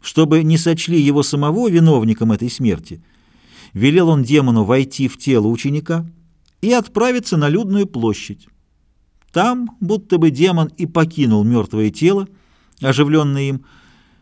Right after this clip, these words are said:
так что оказалось много свидетелей скоропостижной смерти ученика.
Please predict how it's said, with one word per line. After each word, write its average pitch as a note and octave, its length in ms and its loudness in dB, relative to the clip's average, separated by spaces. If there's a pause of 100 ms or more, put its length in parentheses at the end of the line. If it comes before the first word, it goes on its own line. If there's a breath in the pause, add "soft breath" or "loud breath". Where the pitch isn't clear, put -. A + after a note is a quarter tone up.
(200 soft breath)
так B2+ 160 -4
что - 140 0
оказалось D3+ 460 0
много C#3+ 300 0
свидетелей G#2+ 600 -4
скоропостижной A#2 800 -2
смерти G2+ 480 -2
ученика. F2+ 500 -6